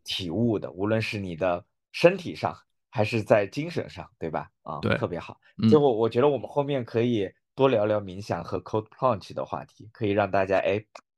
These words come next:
Speaker 1: 相对接触一下，是，也自己如果有条件的话也试试看，
Speaker 2: 对。
Speaker 1: 啊，
Speaker 2: 好。
Speaker 1: 特别棒。嗯，好，我刚才在那个小梁讲故事的过程当中，我看 Summer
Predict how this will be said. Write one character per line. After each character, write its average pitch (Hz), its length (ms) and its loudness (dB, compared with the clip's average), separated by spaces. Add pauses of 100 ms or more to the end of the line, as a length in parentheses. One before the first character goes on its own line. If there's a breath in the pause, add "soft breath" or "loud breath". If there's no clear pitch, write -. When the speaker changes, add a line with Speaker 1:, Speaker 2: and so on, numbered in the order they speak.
Speaker 1:
相 110 160 0
对 104 120 2
接 104 200 2
触 104 180 -6
一 71 100 -6
下， - 220 -12
是， - 140 -14
也 85 180 -2
自 113 180 -4
己 92 120 -4
如 90 120 -4
果 98 140 2
有 87 100 0
条 82 240 -6
件 87 140 -2
的 95 80 -2
话 95 100 -2
也 64 120 -6
试 - 180 -10
试 80 140 -12
看， - 200 -14 (220)
Speaker 2:
对。 87 80 -6
Speaker 1:
啊， - 80 -8 (240)
Speaker 2:
好。 - 160 0
Speaker 1:
特 - 20 4
别 - 120 -2
棒。 - 180 -6 (640)
嗯， 123 240 0 (560)
好， 107 160 8
我 117 240 4
刚 156 120 4 (120)
才 120 160 0
在 131 240 4
那 127 120 -4
个 120 80 -2
小 101 220 -2
梁 90 180 -2
讲 107 200 -4
故 113 120 -4
事 104 160 -6
的 101 60 2
过 110 160 2
程 90 100 -6
当 92 160 -2
中， 95 140 -2
我 87 60 -8
看 98 260 -2
Summer 107 480 2